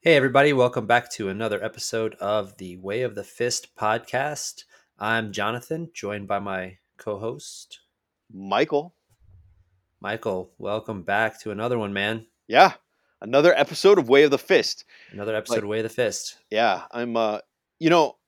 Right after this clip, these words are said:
Speaker 2: I, uh, I wanted to say that I've gotten some feedback the other day,
Speaker 1: Hmm.
Speaker 2: um,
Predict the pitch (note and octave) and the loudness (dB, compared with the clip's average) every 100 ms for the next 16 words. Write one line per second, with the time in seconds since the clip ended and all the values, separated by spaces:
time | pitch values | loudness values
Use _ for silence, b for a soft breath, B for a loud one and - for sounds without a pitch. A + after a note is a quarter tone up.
0 | _ C3+ A#2+ A#2 G2+ G2 - _ _ C3+ | _ -4 -2 0 0 -2 -8 _ _ 0
1 | C#3 F3+ C3+ G#2 E3 C#3 G2 F#2 G2 C3+ | 4 4 2 0 0 2 0 -2 -2 0
2 | B2+ A2+ G#2 - B2+ A#2 F#2+ F2 F#2+ F#2 | 0 -2 -10 -8 -6 -2 -2 -2 -4 -6
3 | F2 E2 D#2+ D2+ _ _ _ _ _ _ | -6 -6 -8 -10 _ _ _ _ _ _
4 | - D#3 A#2 F#2 D#2+ D2+ | -12 -12 -10 -12 -12 -14